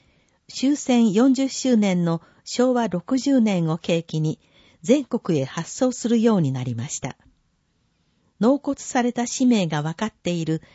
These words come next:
二千四百三十七柱のうち、これまで遺族が判明したのは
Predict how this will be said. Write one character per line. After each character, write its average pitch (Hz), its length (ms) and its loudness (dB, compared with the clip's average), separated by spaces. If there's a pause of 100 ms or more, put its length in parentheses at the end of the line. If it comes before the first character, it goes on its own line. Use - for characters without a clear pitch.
(200)
二 196 120 2
千 254 360 2
四 240 200 4
百 185 300 -6
三 240 320 0
十 175 200 -2
七 175 280 0
柱 180 420 -4
の 143 160 -2
う 131 80 -8
ち、 - 240 -8 (640)
こ - 100 -2
れ 269 100 4
ま 262 140 2
で 220 220 0
遺 233 100 -2
族 277 320 -4
が 180 140 0
判 196 280 0
明 190 180 2
し - 120 -8
た 175 140 0
の 170 160 0
は 151 160 -2